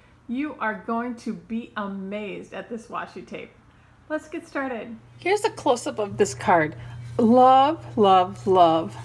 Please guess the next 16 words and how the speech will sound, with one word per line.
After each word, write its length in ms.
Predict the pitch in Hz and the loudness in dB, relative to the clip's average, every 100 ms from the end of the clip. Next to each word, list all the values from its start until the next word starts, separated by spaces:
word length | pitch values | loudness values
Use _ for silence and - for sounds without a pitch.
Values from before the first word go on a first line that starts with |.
| - | -6
these, 320 | 190 202 202 | 0 0 0
this 280 | - 196 190 | 0 0 0
gorgeous 600 | - 190 196 208 208 180 | 0 4 6 6 2 -4
flower. 520 | - 175 165 156 160 - - - - - | 2 4 4 2 -6 -10 -14 -14 -14 0
And 120 | 240 | 4
it's 160 | 277 277 | 4 4
a 60 | |
perfect 640 | - - 339 330 370 339 - - | 0 2 4 4 2 0 -2 -2
match 640 | 220 214 214 202 165 - - - - - | 2 6 6 4 2 -2 -14 -14 -14 2
with 240 | 214 226 | 4 6
the 100 | 226 | 2
To 300 | 208 - 247 | 0 2 4
a 160 | 233 220 | 4 2
Wild 400 | 190 190 185 190 | 4 4 4 4
Rose 280 | 180 175 175 | 2 2 2
bundle. 500 | 185 170 160 - | 0 2 2 0